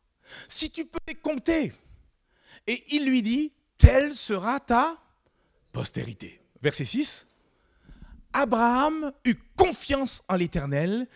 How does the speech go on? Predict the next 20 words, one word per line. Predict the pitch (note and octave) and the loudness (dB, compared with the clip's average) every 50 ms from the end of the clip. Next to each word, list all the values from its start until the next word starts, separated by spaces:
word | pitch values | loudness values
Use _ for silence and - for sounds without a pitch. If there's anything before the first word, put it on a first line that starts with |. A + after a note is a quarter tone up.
| - - - - - _ - | -20 -20 -20 -20 -20 _ -2
qui | - B3 A#3 | 2 4 6
le | G#3 G#3+ G#3+ | 6 6 6
lui | G#3 G3 G#3 A3+ A#3 A#3+ - - _ | 4 4 4 4 4 2 0 -4 _
imputa | G#3 A#3+ - - G3+ - - A#3 A3+ B3 D4 D4+ C#4+ - _ _ _ _ _ _ _ _ _ _ _ _ _ | -2 -2 -2 -2 -6 -2 0 2 2 2 2 0 -2 -4 _ _ _ _ _ _ _ _ _ _ _ _ _
à | - C#3 C#3 | -2 0 0
justice. | B2+ D3+ C#3 - - C#4+ C#4+ A#3+ - | 0 0 -2 -4 -4 -6 -4 -4 -6
C'est | - C3 | -6 -10
pour | C3 D3 | -10 -8
ça | - A3 | -6 -6
qu'on | - - D#3 C#3 B2 - - _ _ | -4 -4 -4 -4 -4 -6 -10 _ _
présente | - D#3 C#3+ C#3 F#3 A#3 F#3+ B2+ | -4 -2 -2 0 -2 -2 -4 -6
maintenant | A#2+ A2 G2 A#2+ D#3+ F#3 - | -8 -8 -6 -8 -8 -8 -6
Abraham | - C#3 A2 A2+ C#3+ F#3 F3 | -8 -6 -4 -4 -6 -6 -6
comme | - - C3+ A#2+ A2+ A2+ | -8 -8 -6 -4 -4 -4
le | A2+ A2 | -4 -4
père, | - _ _ - A3 A#3+ A#3+ A#3+ A3+ - _ _ _ _ _ _ _ _ _ _ _ - - | -6 _ _ 2 2 2 2 -2 -10 -18 _ _ _ _ _ _ _ _ _ _ _ -20 -14
eh | |
bien, | F#2+ G2 G#2 | -10 -8 -8
des | G2+ G#2 | -8 -8
croyants. | - - E2+ D#2+ E2 D2+ C#2+ | -8 -10 -10 -10 -10 -10 -14